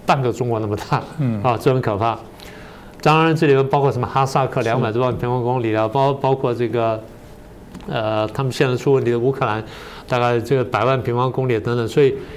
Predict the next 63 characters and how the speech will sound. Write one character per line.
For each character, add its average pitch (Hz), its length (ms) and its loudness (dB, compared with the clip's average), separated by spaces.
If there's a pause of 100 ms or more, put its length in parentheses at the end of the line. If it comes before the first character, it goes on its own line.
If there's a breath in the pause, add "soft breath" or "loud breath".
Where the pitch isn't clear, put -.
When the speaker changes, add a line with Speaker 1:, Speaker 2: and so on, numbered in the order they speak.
(140 loud breath)
Speaker 1:
影 143 140 4
响 143 120 2
很 101 100 -2
大。 113 220 -2 (160)
然 139 100 0
后 139 80 -4
最 208 160 4
重 180 160 0
要 143 60 0
一 127 40 -2
点 107 140 -2
就 104 120 -4
是 107 60 -6 (100)
它 - 120 -2
人 120 240 -2
口 127 220 -4 (380)
损 110 200 -2
失 104 120 -4
很 101 120 -6
大， 107 220 -2 (580 loud breath)
人 139 160 2
口 147 140 4
损 101 220 -2
失 - 140 -6
一 110 120 -2
半 117 280 -2
多。 92 220 -6 (360)
Speaker 2:
嗯。 123 180 -6 (160 loud breath)
Speaker 1:
一 180 100 4
个 202 140 8
国 147 220 4
家 165 160 4
损 139 280 2
失 165 140 0
了 160 100 6
五 139 180 0
百 143 180 2
万 143 180 2
平 127 180 0
方 147 160 2
公 143 160 0
里 123 100 4
的 120 40 2
土 117 220 -2
地， 131 180 4
损 117 240 -2
失 131 140 -4
一 143 120 2
半 160 160 0
的 143 80 0
人 107 160 -2
口， 107 160 -6
所 113 120 2
以 127 40 0
经 165 300 0
济 185 160 2
实 123 200 -4
力 123 100 -2
也 98 100 -2
会 101 140 -4
下 95 180 -4
滑。 90 240 -6 (280 loud breath)
Speaker 2:
嗯。 123 60 -8